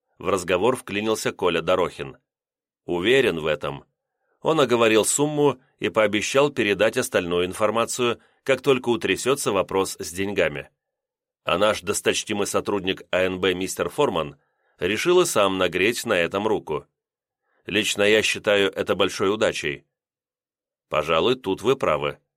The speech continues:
в разговор снова вступил подполковник Богданов. «Если Форман собирается на этом деле поживиться,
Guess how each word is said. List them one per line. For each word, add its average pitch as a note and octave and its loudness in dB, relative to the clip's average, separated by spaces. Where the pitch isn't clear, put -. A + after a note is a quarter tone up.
в E2 -4
разговор F#2 0
снова G#2+ 0
вступил G2 -4
подполковник E2+ -2
Богданов. E2 -2
«Если C3 2
Форман B2+ 4
собирается G#2+ 2
на G2+ 2
этом G2 0
деле F#2+ 0
поживиться, F2+ -4